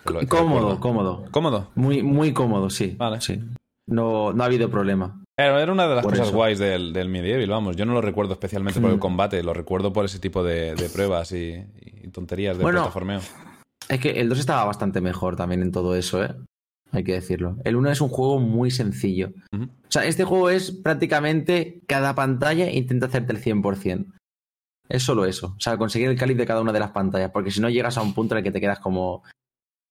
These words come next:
Speaker 2: como pillado, por así decirlo. O sea, si no tienes la espada mágica al final, se vuelve muy complicado el juego. Si lo tienes, en cambio, eh, es un paseo.
Speaker 1: Ujú.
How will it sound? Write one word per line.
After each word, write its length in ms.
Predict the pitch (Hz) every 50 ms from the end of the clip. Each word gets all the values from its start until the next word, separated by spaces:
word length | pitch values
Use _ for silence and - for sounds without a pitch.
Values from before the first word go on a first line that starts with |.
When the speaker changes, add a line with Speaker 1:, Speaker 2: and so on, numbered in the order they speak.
| _ -
Speaker 2:
como 300 | - 120 113 107 101 -
pillado, 480 | 101 98 98 107 101 95 87 87 82 -
por 100 | - 98 95
así 220 | 95 95 - 104
decirlo. 520 | 95 95 92 95 95 95 95 95 98 95 - _ _ _ _ _ _ _ _ _
O 40 | -
sea, 100 | - 110
si 80 | 95 104
no 80 | 110
tienes 160 | 101 117 113
la 60 | 107 104
espada 260 | - - 104 98 95
mágica 400 | 101 104 104 - 101 95 98 95
al 80 | 95
final, 840 | 95 - - 92 101 127 147 156 151 143 139 135 135 131 120 110 104 101
se 120 | - 110
vuelve 160 | 104 104 104 104
muy 140 | 101 101
complicado 440 | 98 - 98 95 98 95 98 98 95
el 40 | 95
juego. 320 | - - 143 139 131 131
Si 140 | 123 127 117
lo 100 | 98 95
tienes, 240 | 101 104 104 101 104
en 80 | 101 95
cambio, 420 | 95 101 101 104 101 101 98 101
eh, 280 | 101 98 98 98 98 -
es 120 | - 101 -
un 100 | 98 95
paseo. 480 | 98 92 - - 135 127 120 127 127 - - - - - _ _ _ -
Speaker 1:
Ujú. 160 | 92 104 113